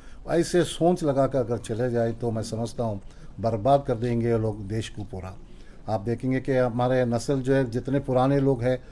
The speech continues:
और जितने भी हमारे सब मिलजुल कर रहते थे, एक अच्छा माहौल, और खासकर अपना हैदराबाद में तो हम तो गंगा जमुना तहजीब से जो है मशहूर है, तो हमारे बच्चे, उनके बच्चे, कोई ऐसा कोई फ़र्क नहीं रहता था। और जब अपने हिंदुस्तान के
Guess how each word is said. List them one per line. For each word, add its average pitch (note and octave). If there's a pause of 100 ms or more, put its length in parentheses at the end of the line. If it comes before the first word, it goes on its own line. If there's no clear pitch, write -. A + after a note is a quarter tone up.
(200)
और C3
जितने C#3+
भी D#3
हमारे C#3+
सब C#3+
मिलजुल F3
कर E3+
रहते A#2+
थे, B2+
एक B2+
अच्छा -
माहौल, C3 (380)
और C#3
खासकर D#3+
अपना D#3+
हैदराबाद D3
में D#3
तो D#3+
हम D3
तो D3+
गंगा C#3
जमुना C#3+
तहजीब C#3+
से D#3+
जो C#3+
है C#3+
मशहूर A#2
है, F2 (600)
तो -
हमारे D3
बच्चे, D3+
उनके D3+
बच्चे, D3
कोई F3+
ऐसा D#3 (200)
कोई D#3
फ़र्क D#3+
नहीं D3
रहता A2
था। - (600)
और F3
जब E3
अपने D#3+
हिंदुस्तान D3+
के D#3+